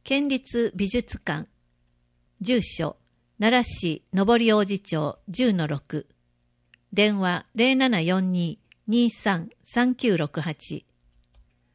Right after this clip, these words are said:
テレフォンサービス、零七四二二三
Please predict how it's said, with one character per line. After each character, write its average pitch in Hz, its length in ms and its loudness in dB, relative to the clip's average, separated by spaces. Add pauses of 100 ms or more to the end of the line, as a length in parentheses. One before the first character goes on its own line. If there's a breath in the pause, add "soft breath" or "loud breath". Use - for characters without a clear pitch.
(680)
テ 240 120 0
レ 277 100 4
フ 269 120 -2
ォ 269 80 2
ン 262 40 0
サ 240 280 0
ー - 20 -2
ビ 156 100 -6
ス、 - 320 -8 (400)
零 254 220 6
七 240 260 2
四 180 320 0
二 165 260 -4 (300)
二 233 240 2
三 196 420 -4